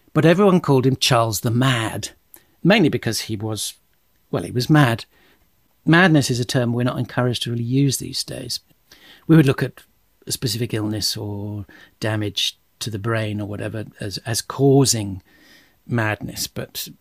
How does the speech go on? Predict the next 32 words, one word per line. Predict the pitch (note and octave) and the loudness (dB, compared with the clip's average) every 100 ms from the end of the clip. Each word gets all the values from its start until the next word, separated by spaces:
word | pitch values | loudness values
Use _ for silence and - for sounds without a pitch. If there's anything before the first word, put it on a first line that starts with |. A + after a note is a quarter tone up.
| _ _ _ _ _ _ _ - | _ _ _ _ _ _ _ -18
back | D3+ C#3 - - | -4 -2 -2 0
then, | C#3 C#3 C#3+ C3+ - _ _ - | 4 6 4 2 -6 _ _ 0
madness | C3+ B2+ A#2 A#2 | 2 2 0 -2
was | C3+ A#2+ | -2 2
madness. | E3 C#3+ - - - - | 4 4 2 -6 -8 -4
So | - A2 A2+ | -4 -2 -2
we're | A#2 D3+ | 2 4
not | C#3+ - | 4 0
quite | C#3 B2+ - | -2 -2 -2
sure | - C3+ A#2+ | 0 2 0
what | A2 B2+ - - | -2 -4 -4 -8
complaint | A#2 A2 C3+ B2 - - - _ - - - _ - | -8 -6 -2 -4 -4 -12 -14 _ -20 -20 -20 _ -4
Charles | - B2 A#2 | 0 2 0
the | A2+ | -2
sixth | - C#3+ - - C#3+ | -2 -2 -4 -14 -12
was | B2 - | -2 2
suffering | - - A#2+ G#2+ | 2 0 -4 -8
from | G2 - A#2+ G#2+ | -8 -10 -10 -6
to | A2+ | -2
make | B2+ B2+ | -2 0
him | A#2+ | -2
behave | G#2 F#2+ G#2 G2+ - | -4 -6 -6 -8 -12
the | - | -12
way | G#2 G2+ | -10 -10
he | G2+ | -10
did, | - A#2 A2+ | -6 -6 -6
and | - A2+ A2 | -8 -8 -2
diagnosing | D3+ C#3+ C3 A#2+ A#2 - A2+ | 2 2 2 2 0 0 -2
somebody | A#2 G#2 A2 | -4 -4 -4
six | - - - | -6 -6 -4
hundred | A2 G#2+ | -4 -6
years | A2 G#2 | -6 -8